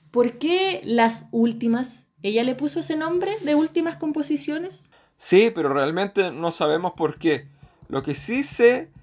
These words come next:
Speaker 2: es que nuestra biografía termina con la muerte de Violeta en mil novecientos sesenta y siete a los cuarenta y nueve años,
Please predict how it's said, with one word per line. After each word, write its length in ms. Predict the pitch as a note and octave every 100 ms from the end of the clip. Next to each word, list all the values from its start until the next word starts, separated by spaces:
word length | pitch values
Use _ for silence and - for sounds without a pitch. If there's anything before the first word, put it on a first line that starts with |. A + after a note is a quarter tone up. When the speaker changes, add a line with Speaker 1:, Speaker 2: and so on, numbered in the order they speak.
| _
Speaker 2:
es 100 | D3
que 140 | - D#3+
nuestra 240 | D#3 D#3
biografía 560 | D3 C#3 C#3 G3+ G#3 G3+
termina 560 | E3 D3 E3+ G3 G3+
con 180 | F3 E3
la 80 | D3+
muerte 400 | D3+ F#3 G3 F3+
de 100 | F3
Violeta 680 | E3+ D#3+ F3 F3 F3 F3+ _ _ -
en 280 | D3 D3 D3
mil 180 | E3+ F3+
novecientos 560 | E3+ D3+ D3+ E3+ E3+
sesenta 420 | - D3+ D#3 C#3 C3+
y 120 | C3
siete 560 | - G#3 A3 A#3 A#3+ -
a 140 | C#3
los 180 | C3+ C3
cuarenta 400 | C#3+ C#3 C3+ C3
y 80 | B2
nueve 400 | C#3+ E3+ E3 C#3+
años, 460 | D3 G#2+ F#2+ -